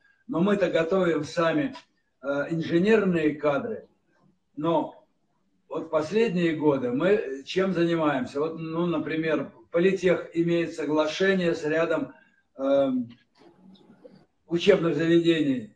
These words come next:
школ, например, где, э, которые занимаются, э, профориентацией и дополнительным профессиональным образованием. У нас в военмехе есть соглашение с Кингисеппским как раз заводом, который у нас сегодня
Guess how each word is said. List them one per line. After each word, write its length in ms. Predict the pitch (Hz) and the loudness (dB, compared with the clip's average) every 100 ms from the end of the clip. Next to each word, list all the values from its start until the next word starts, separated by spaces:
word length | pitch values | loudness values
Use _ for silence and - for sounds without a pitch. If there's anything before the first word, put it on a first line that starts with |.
| _ | _
школ, 680 | - - - 175 165 135 113 | -14 -10 -2 2 2 0 -6
например, 680 | 147 147 151 151 147 127 - _ _ _ 117 | -6 -2 -2 0 0 -4 -14 _ _ _ -18
где, 340 | 135 170 170 | -2 4 4
э, 380 | 156 123 131 135 | 4 -4 -4 -2
которые 380 | 151 165 170 147 | -2 2 2 2
занимаются, 800 | 151 156 165 170 160 - 143 - - _ - | 2 2 4 2 2 0 -4 -4 -16 _ -2
э, 280 | 147 147 123 - | 2 4 2 2
профориентацией 1120 | 170 170 165 165 160 147 160 151 147 156 151 | 2 4 2 2 0 2 2 2 2 2 2
и 40 | |
дополнительным 680 | 143 147 156 160 147 147 143 | 2 2 0 0 -2 -2 -2
профессиональным 760 | 147 127 123 156 151 143 143 139 | -4 -4 -2 -2 0 0 0 0
образованием. 840 | 139 139 139 135 131 123 110 - - - | 0 2 2 2 0 -4 -8 -16 -20 -10
У 160 | - 214 | 2 4
нас 400 | 214 185 175 165 | 6 6 2 0
в 60 | 160 | 0
военмехе 720 | 180 180 175 170 156 151 - _ _ - | 2 4 4 2 2 -2 -4 _ _ -10
есть 380 | 143 190 190 | 2 4 4
соглашение 760 | 190 175 190 - 170 170 156 156 | 2 8 8 6 2 2 2 -2
с 60 | - | -2
Кингисеппским 1040 | 175 175 180 - 185 175 - 165 151 - - - - - - - | 0 0 0 2 6 6 4 -4 -4 -6 -14 -20 -20 -20 -20 -12
как 220 | - 156 175 | -6 0 4
раз 200 | 165 156 | 4 4
заводом, 540 | 165 160 160 151 139 | 4 4 4 2 -2
который 480 | 156 151 170 160 160 | -2 4 6 6 6
у 60 | |
нас 280 | 156 156 - | 4 0 -2
сегодня 640 | 151 160 160 143 147 139 | -2 2 2 4 0 0